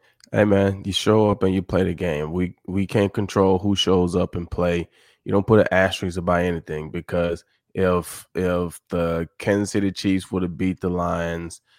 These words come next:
they would have been roasting the Lions for losing to a Kansas City team without Chris Jones, without Pat, without Travis Kelce, and they would have been roasting those guys. And so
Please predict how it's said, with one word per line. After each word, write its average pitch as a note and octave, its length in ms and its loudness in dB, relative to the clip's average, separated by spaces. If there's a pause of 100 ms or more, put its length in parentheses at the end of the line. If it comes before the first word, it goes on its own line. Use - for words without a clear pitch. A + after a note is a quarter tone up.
(180)
they F#2 140 0
would F#2+ 180 2
have F#2 80 0
been F2+ 220 0
roasting F#2 420 -2
the F2+ 100 0
Lions E2+ 540 -4
for E2+ 260 -8
losing F#2+ 800 0 (300)
to F2 220 -2
a E2 80 -4
Kansas G2 420 0
City F#2+ 260 0
team F2 380 -4
without F#2 500 0
Chris F#2+ 320 -2
Jones, F2 520 -4
without F#2+ 420 -2
Pat, F#2+ 260 0
without F#2 520 0 (160)
Travis F#2+ 420 -2
Kelce, E2 600 -6 (380)
and F#2 520 0
they G2+ 100 4
would G2+ 160 4
have G2 140 0
been G2 140 0
roasting G2 360 0
those C#2+ 200 -8
guys. A1 420 -8
And E2+ 180 -8
so F2 440 -2